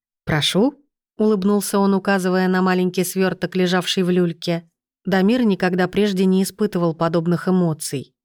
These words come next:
Увидел свою маленькую принцессу, и внутри всё затрепетало от волнения, в носу засвербило.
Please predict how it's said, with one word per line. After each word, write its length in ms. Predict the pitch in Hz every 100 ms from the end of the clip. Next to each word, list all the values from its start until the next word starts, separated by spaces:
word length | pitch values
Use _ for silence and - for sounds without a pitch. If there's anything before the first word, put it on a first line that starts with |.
| -
Увидел 420 | 185 226 226 190
свою 300 | - 185 185
маленькую 500 | 185 226 208 196 190
принцессу, 840 | 185 185 180 254 269 - 214 190 _ _ _ -
и 100 | 196
внутри 420 | 185 185 226 269
всё 200 | - 196
затрепетало 720 | 180 180 185 180 185 226 208
от 100 | 196
волнения, 800 | 208 233 233 233 208 160 147 135 - _ -
в 100 | 190
носу 300 | 185 180 226
засвербило. 840 | 190 208 220 208 208 170 156 143